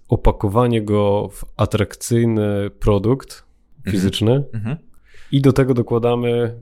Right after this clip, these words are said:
Speaker 1: później właśnie to była ewolucja już Tima Cooka pewnie, i do tego dokładamy silne usługi dodatkowe, r-, rozpoczynając od, e, z-, nie wiem, aplikacji zewnętrznych i sprzedaży ka-, kata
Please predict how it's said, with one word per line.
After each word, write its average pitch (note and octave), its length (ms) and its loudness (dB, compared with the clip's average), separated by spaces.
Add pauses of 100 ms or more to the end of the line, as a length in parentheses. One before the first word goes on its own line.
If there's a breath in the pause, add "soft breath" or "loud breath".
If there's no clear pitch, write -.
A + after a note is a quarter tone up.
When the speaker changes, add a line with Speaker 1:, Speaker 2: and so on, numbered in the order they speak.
(140)
Speaker 1:
później G2+ 380 -2
właśnie F#2+ 220 -8
to F#2+ 80 -10
była G2 180 -2
ewolucja G2 420 -2
już F#2+ 160 -6
Tima G2 220 -2
Cooka G2 320 -4
pewnie, G#2+ 400 -2 (760)
i A#2+ 100 6
do A#2+ 100 4
tego A2+ 260 0
dokładamy G#2+ 840 0 (1200)
silne C3 480 4
usługi G#2+ 760 -4
dodatkowe, G2 920 -4 (560)
r-, A2 140 -6
rozpoczynając G#2 800 -2
od, F#2 180 -6 (540)
e, F#2 340 -8 (140)
z-, - 140 -16
nie F2+ 140 -4
wiem, D#2+ 220 -10
aplikacji G2 800 -2
zewnętrznych G#2+ 720 -2
i F#2 80 -6
sprzedaży F#2 480 -6
ka-, - 240 -4
kata G2 320 -2